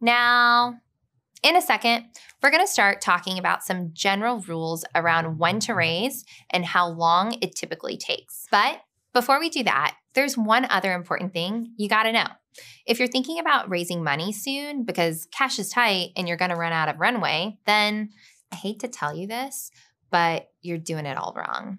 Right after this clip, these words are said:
That's because the time to start thinking about raising money isn't when you're starting to run low on cash. As a founder,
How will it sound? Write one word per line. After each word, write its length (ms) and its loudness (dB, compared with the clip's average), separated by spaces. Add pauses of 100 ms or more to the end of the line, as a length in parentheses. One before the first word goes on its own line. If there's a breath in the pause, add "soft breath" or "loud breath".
(160)
That's 180 0
because 320 -6
the 100 -4
time 520 -6
to 100 -8
start 300 -6
thinking 280 -8
about 260 -6
raising 280 -10
money 520 -8 (280)
isn't 320 -2
when 240 -6
you're 80 -10
starting 340 -6
to 80 -8
run 300 -6
low 140 -4
on 200 -8
cash. 640 -6
As 180 0
a 40 -4
founder, 480 0